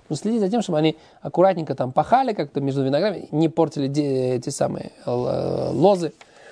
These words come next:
виноградные деревья. Э, валя шварим и быков им лохпат, они их гонят, так сказать, да, пу-, главное, чтобы, э, получить раз-, зарплату и всё. И они портят и, э, и посадки, и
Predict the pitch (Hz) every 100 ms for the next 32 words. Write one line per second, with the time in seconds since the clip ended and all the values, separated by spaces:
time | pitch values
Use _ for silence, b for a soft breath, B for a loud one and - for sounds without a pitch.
0 | B B B B B _ - 135 143 139
1 | 135 127 123 151 226 180 - _ _ _
2 | - 139 131 135 156 170 - 190 269 165
3 | 160 262 277 220 180 165 - 151 135 165
4 | 156 160 156 170 208 175 - 139 - 135
5 | 135 135 170 151 165 160 165 170 151 135
6 | 120 117 127 127 _ _ _ _ _ _
7 | _ _ _ _ _ - 123 123 123 117
8 | 113 110 110 - 127 127 123 147 - 139
9 | 135 120 151 135 123 135 120 156 143 117
10 | - - _ _ - 160 185 170 185 160
11 | 143 143 143 135 123 131 123 123 - -
12 | _ - _ 175 - 135 - 214 208 -
13 | 131 - 117 117 113 110 110 110 117